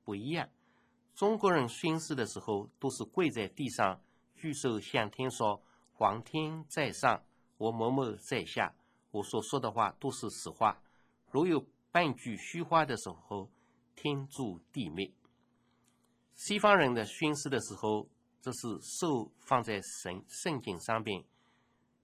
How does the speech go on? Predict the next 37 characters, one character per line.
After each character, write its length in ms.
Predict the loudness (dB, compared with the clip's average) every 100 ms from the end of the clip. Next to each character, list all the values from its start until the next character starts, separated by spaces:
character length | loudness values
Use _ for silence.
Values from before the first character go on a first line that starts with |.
| _ _ -18
宣-， 480 | -2 0 0 -4 -10 _ _ _ _ _ _ _
宣 380 | -10 0 2 4
誓， 280 | 0 -4 -6 _ _ _ _
他 200 | -2 2
们 280 | 4 4 0 -6 _ _ _ _ _ _ _
也 140 | -2 -2
觉 120 | 0
得 140 | 0 -2
非 240 | -2 -2
常 180 | 0 -2
的 80 | -2
严 260 | -6 -8 -2
重， 280 | 0 0 -4 _
一 80 | -6
定 160 | -2
要 260 | 0 0 0 -6
履 180 | -10 -10
行 300 | -6 -2 -2
的， 120 | -4 _ _ _ _ -6
因 100 | -2
为 120 | -2
圣 280 | -2 -2 0
经 240 | -2 -2
是 220 | -4 -10
天 260 | -8 -2 -2
主 140 | -2
的 80 | -8
圣 340 | -6 -4 -4
言， 240 | -4 -6 -8 _ _ _ -4
代 180 | -4 -4
表 360 | -6 -8 -8 -14 -12
天 240 | -10 -8
主。 180 | -12 -20 _ _ _ _ _ _ _ _ _ _ _ _ _ _ _ _ _ _ _ _ _ _ _ _ _ _ _ _ 0
第 140 | 2
三， 320 | 8 8 8 -2
我 80 |
们， 160 | -4 -4